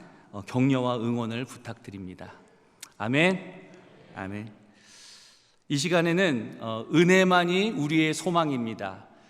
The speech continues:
은혜만이 우리의 소망입니다."라는 제목으로 하나님 말씀 전하겠습니다. 우리 한번 따라해 볼까요?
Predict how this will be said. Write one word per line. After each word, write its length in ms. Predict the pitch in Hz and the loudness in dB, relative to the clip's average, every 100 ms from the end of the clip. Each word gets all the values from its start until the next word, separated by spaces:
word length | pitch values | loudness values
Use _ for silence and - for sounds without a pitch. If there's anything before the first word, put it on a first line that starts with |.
| - | -4
은혜만이 600 | 131 147 156 147 143 170 | 0 2 2 0 0 -2
우리의 380 | 175 127 139 139 | -4 -2 -2 -2
소망입니다."라는 960 | - 196 185 175 151 143 139 127 123 120 | -2 -2 0 0 -2 -2 -2 -2 -4 -6
제목으로 640 | 131 120 113 139 190 208 | -8 -8 -6 -6 -6 -8
하나님 320 | - 165 156 139 | -8 -6 -4 -4
말씀 280 | 117 123 | -6 -6
전하겠습니다. 880 | 113 110 110 107 104 104 101 117 131 - - - - - | -8 -6 -6 -8 -12 -12 -12 -14 -18 -20 -20 -20 -20 -8
우리 80 | 147 | -4
한번 220 | 185 180 | -2 0
따라해 300 | 190 190 190 | 2 2 2
볼까요? 580 | 165 156 135 135 175 | 0 -4 -4 -2 -2